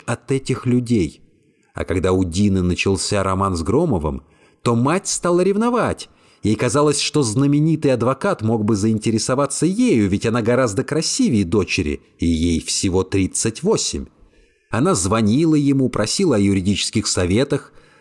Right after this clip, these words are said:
однажды даже напросилась домой. Был тяжёлый, бессмысленный разговор. «Странно всё это», вспомнив эту историю, вздохнёт Громов. «Нет, конечно, не было.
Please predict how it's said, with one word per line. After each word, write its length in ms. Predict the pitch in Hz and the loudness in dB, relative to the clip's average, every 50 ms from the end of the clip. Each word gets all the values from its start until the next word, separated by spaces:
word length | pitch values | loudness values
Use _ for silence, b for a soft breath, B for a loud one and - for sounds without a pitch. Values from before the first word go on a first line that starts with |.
| b b | b b
однажды 460 | b 190 202 117 175 190 165 113 147 | b -2 0 0 0 0 0 2 0
даже 260 | 139 131 151 127 131 135 | 2 2 2 2 2 0
напросилась 680 | 139 107 - 135 131 - - 175 175 147 120 92 80 | 0 0 0 -2 -2 0 0 0 2 2 2 0 0
домой. 540 | 82 113 104 104 110 120 143 175 160 - - b b b b b b b b | -2 0 0 2 2 2 2 2 0 -4 -10 b b b b b b b b
Был 260 | - - - 95 95 90 | -6 -2 0 0 0 0
тяжёлый, 640 | - - 98 87 76 76 95 113 127 127 120 110 | 0 -2 -2 0 0 0 0 2 2 2 2 2
бессмысленный 880 | 85 73 87 80 - - - 98 107 120 110 - 92 90 87 87 87 82 | 0 0 -2 -4 -2 -2 -2 0 0 0 0 0 -2 0 0 0 0 0
разговор. 720 | 85 82 76 76 82 82 78 80 92 107 117 - - _ _ _ _ _ _ _ _ _ _ _ _ _ _ _ _ _ - | -2 -4 -4 -2 -2 -2 0 0 2 0 0 0 -4 _ _ _ _ _ _ _ _ _ _ _ _ _ _ _ _ _ -10
«Странно 600 | - - - - 156 147 160 180 190 208 196 160 - | -8 -6 -4 -2 -2 -2 -2 -2 0 0 0 -2 -2
всё 240 | - - - 107 | -2 -2 0 0
это», 380 | 95 92 90 82 - - 76 - - - - | 0 0 0 -2 -4 -8 -10 -10 -10 -16 -12
вспомнив 500 | - - - - 98 90 92 95 92 - | -10 -8 -4 -2 0 0 2 0 0 0
эту 180 | 95 92 - 92 | -2 -2 0 -2
историю, 460 | 90 - - - 98 95 92 92 90 | -2 -2 -2 -2 0 0 0 0 -2
вздохнёт 460 | 82 82 92 90 - - 95 92 82 | -2 -2 -2 -4 -4 -2 -4 -4 -2
Громов. 560 | 80 87 90 92 90 87 85 80 - - - _ _ b b b b b b b b b b | -2 -2 0 0 0 0 0 -2 -4 -8 -20 _ _ b b b b b b b b b b
«Нет, 420 | - - - - 262 254 240 - | -4 -2 0 0 0 0 -2 -2
конечно, 520 | - - 123 139 185 - 196 - - - 98 | -4 -4 -4 -4 -2 -4 -4 -6 -4 -2 0
не 180 | 98 95 87 | 0 0 0
было. 320 | 76 71 80 76 71 67 | 0 -2 -2 -2 -2 -4